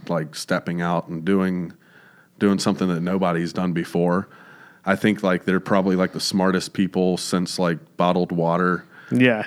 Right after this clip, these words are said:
Speaker 1: in
Speaker 2: that's
Speaker 1: the
Speaker 2: what you were saying.
Speaker 1: spirits
Speaker 2: It's like,
Speaker 1: game,
Speaker 2: all they
Speaker 1: you
Speaker 2: did
Speaker 1: know?
Speaker 2: was basically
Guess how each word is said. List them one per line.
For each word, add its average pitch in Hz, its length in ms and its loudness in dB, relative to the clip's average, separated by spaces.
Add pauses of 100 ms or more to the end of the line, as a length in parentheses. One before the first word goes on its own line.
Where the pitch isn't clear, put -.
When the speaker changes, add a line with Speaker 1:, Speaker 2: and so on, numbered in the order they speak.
Speaker 1:
in 101 120 2
Speaker 2:
that's 143 200 4
Speaker 1:
the 165 60 8
Speaker 2:
what 160 40 8
you 160 60 8
were 156 60 8
saying. 147 240 6
Speaker 1:
spirits 131 140 4
Speaker 2:
It's 95 80 4
like, 123 200 6
Speaker 1:
game, 117 80 0
Speaker 2:
all 131 160 6
they 143 100 6
Speaker 1:
you 104 80 4
Speaker 2:
did 131 180 6
Speaker 1:
know? 127 60 6
Speaker 2:
was 113 120 2
basically 107 720 4